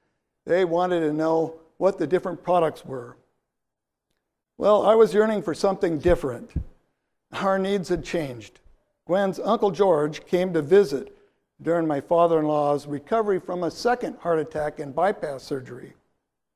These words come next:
Gwen and I didn't really know him. I'd only seen him for about five minutes in Michigan, when we, uh, just as we were getting ready to leave. Well, he and I went for a walk,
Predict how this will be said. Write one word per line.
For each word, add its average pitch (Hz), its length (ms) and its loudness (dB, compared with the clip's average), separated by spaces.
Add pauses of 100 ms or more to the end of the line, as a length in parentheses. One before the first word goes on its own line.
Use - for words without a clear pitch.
(1000)
Gwen 220 200 0
and 214 100 2
I 202 140 6
didn't 185 260 4
really 180 300 4
know 165 220 0
him. 123 260 -10
I'd 226 200 -4
only 220 220 -2
seen 190 260 -4
him 170 180 -2
for 147 180 -6
about 139 380 -6
five 190 280 2
minutes 160 500 -8 (520)
in 165 200 -2
Michigan, 156 540 -4 (760)
when 160 220 -2
we, 175 120 -2
uh, 160 160 -4
just 190 280 0
as 156 140 -2
we 170 160 4
were 165 80 2
getting 156 220 0
ready 175 260 2
to 160 160 -6
leave. 135 480 -4 (2500)
Well, 180 160 4
he 208 120 2
and 240 140 0
I 208 160 6
went 196 300 -2
for 185 140 2
a 180 60 2
walk, 165 400 -4